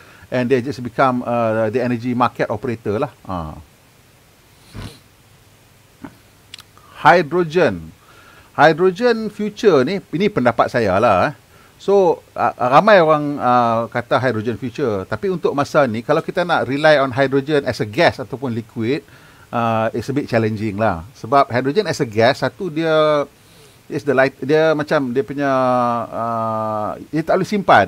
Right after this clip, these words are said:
You kena simpan dia in liquid form. Kalau you simpan in gas form, dia akan tak ada enough,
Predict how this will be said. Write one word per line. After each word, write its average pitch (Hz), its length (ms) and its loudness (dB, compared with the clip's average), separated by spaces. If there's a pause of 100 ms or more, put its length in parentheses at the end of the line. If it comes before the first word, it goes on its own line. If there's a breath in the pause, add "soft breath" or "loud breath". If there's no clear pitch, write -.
You 131 80 -2
kena 165 160 -6
simpan 160 400 -2
dia 139 80 2
in 131 80 -2
liquid 143 240 -6
form. 107 320 -4
Kalau 131 80 -2
you 156 80 -4
simpan 180 320 -2
in 156 160 -6
gas 175 240 -2
form, 202 160 -4
dia 165 80 0
akan 139 400 -4 (560 loud breath)
tak 151 240 0
ada 151 160 0
enough, 160 400 2